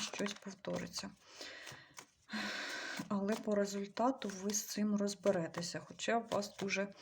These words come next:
поштормить. Друга подія до кінця грудня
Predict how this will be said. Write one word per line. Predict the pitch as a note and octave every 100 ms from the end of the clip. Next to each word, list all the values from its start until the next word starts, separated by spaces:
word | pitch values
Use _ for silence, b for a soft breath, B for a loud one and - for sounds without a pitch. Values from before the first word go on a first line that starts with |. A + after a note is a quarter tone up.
| B B - -
поштормить. | G3+ G3+ - G3 F3 D#3 D#3 - B B B B - - _ - - - _ - - - - -
Друга | A3+ A3+ F3
подія | E3+ E3+ E3+ F3+ F3 G3 C#4 B B B B B F#3+ F3
до | G#3
кінця | G3 - F3+ F3 F3
грудня | E3+ F3 F3 F3 - E3+